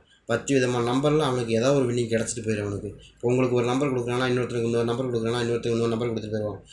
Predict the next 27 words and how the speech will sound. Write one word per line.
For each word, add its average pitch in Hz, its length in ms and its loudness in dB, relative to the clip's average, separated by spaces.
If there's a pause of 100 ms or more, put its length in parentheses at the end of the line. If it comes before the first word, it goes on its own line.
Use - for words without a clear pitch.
(200)
ஏதாவது 135 400 6
ஒரு 131 140 4
வின்னிங்கே 131 300 4
தான் 135 100 4
அவனுக்கு 113 200 0
சிக்கிடும். 107 400 -4 (300)
ஆனா 110 140 0
நீங்க 127 280 2
நஷ்டத்துக்கு 135 460 0
நீங்க 120 240 2
தான் 127 120 0
நஷ்டமாவீங்க. 104 560 -2 (320)
அதை 107 160 -2
முதல்ல 117 240 2
புரிஞ்சுங்க. 110 300 -2
அந்த 104 180 -4
மாதிரி 123 240 -2
பண்றவங்க 113 280 -2
நம்பவே 110 280 -2
நம்பாதீங்க. 104 400 -4 (380)
உங்களுக்கு 123 360 6
ஒரு 120 80 6
நம்பர் 135 260 4
கொடுக்குறான், 117 320 2
நாற்பத்தி 117 300 2
ரெண்டு 113 120 0
கொடுக்குறானா, 110 380 0